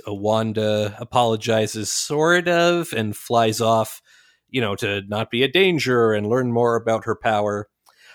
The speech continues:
Um, Monica Rambeau is invited by a Skrull to go to outer space, which is fun, um, by a friend of her mother's who is almost certainly Nick Fury. We know from the end of Spider-Man, uh,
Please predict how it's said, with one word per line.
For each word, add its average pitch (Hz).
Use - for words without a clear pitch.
Um, 95
Monica 151
Rambeau 139
is 123
invited 123
by 127
a 117
Skrull 147
to 117
go 117
to 113
outer 117
space, 123
which -
is 101
fun, 110
um, 95
by 117
a 107
friend 151
of 135
her 131
mother's 120
who 117
is 101
almost 202
certainly 214
Nick 214
Fury. 220
We 123
know 131
from 147
the 139
end 135
of 123
Spider-Man, 127
uh, 110